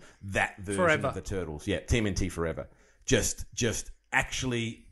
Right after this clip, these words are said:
Speaker 1: Eastman and Laird taken from the comics, done in almost even black and white. I don't care. Just gritty,
Speaker 2: That would be awesome.
Speaker 1: violent.
Speaker 2: Yeah.
Speaker 1: That's really, to me, the only thing that's gonna get me super excited about media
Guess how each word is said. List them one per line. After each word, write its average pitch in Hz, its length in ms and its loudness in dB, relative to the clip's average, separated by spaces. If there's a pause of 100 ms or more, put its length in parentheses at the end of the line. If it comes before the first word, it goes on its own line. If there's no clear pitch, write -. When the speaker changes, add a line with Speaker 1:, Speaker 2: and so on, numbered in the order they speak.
Speaker 1:
Eastman 117 380 2
and 101 200 -2
Laird 92 320 0
taken 127 320 6
from 101 220 -2
the 95 60 -2
comics, 90 500 -6 (140)
done 87 480 0 (160)
in 87 340 -4 (320)
almost 135 340 6
even 101 380 0
black 107 200 4
and 92 100 2
white. 76 200 0
I 82 80 -2
don't 82 120 -8
care. 73 260 -2
Just - 380 0 (300)
gritty, 120 320 6
Speaker 2:
That 160 180 4
would 165 140 0
be 127 160 -2
awesome. 123 420 -4
Speaker 1:
violent. 104 440 4
Speaker 2:
Yeah. 139 260 -4 (180)
Speaker 1:
That's 135 480 -2
really, 202 640 2
to 160 140 4
me, 120 300 6
the 113 140 4
only 110 180 2
thing 110 140 -4
that's 107 160 -4
gonna 104 120 0
get 98 160 0
me 92 120 -4
super - 380 -6
excited 82 340 0
about 82 240 0
media 87 540 4